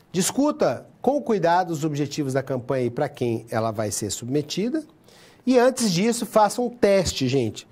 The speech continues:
Submeter a campanha previamente a diferentes grupos que possam eventualmente se sentir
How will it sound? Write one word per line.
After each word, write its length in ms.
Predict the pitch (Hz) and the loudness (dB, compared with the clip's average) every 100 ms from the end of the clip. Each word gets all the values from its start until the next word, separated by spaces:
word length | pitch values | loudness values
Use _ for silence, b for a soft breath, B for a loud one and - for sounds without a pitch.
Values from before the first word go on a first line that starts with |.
| b b | b b
Submeter 600 | - 208 202 190 196 220 | -4 0 2 0 2 2
a 40 | 214 | 2
campanha 460 | 214 185 170 151 | -2 0 2 2
previamente 640 | 160 175 190 156 180 196 202 | 2 2 2 2 0 0 -2
a 60 | |
diferentes 580 | 170 156 175 175 170 147 | -4 0 0 0 -2 -4
grupos 580 | 123 214 - 127 117 - B B B B | 0 0 -2 -6 -8 -14 B B B B
que 120 | - | -2
possam 460 | - 196 208 202 208 | 0 4 4 4 2
eventualmente 680 | 180 185 185 170 156 180 180 | 2 2 2 2 4 0 0
se 120 | 185 | -2
sentir 540 | - 165 - 175 180 | 0 0 0 -2 -4